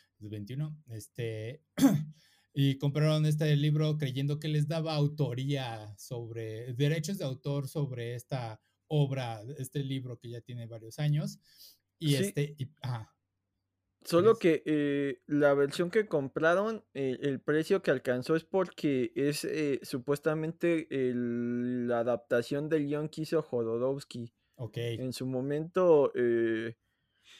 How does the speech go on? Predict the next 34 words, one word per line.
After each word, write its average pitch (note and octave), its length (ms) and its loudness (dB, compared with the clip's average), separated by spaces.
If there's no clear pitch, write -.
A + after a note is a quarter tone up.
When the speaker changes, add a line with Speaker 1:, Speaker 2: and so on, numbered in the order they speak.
Speaker 2:
Dune D#3 420 2
ya E3+ 120 8
fue E3 160 4
llevado E3 320 8
al D#3 120 6
cine E3 380 0
anterior C3 480 2
a, D#3+ 240 6
a B2+ 60 2
esta D#3 200 2
de C#3+ 80 4
dos A#2+ 180 0
mil D3 220 -6
veinte, F3 560 0
de C3 160 0
dos C3 100 2
mil D3 160 -4
veintiuno, E3+ 500 -2
fue E3 120 0
llevada D#3 420 4
por A#2+ 520 2
Lynch, D3+ 480 -2
si - 160 -10
no B2+ 120 -6
me D3+ 140 -6
equivoco, C3+ 420 -2
David C#3+ 340 -2
Lynch, D3 280 -6
está D3 180 -4
en D#3 100 -4
Netflix D#3+ 440 -8
esa D3+ 200 -2
versión. A#2+ 540 -2
Speaker 1:
Ajá. - 40 -20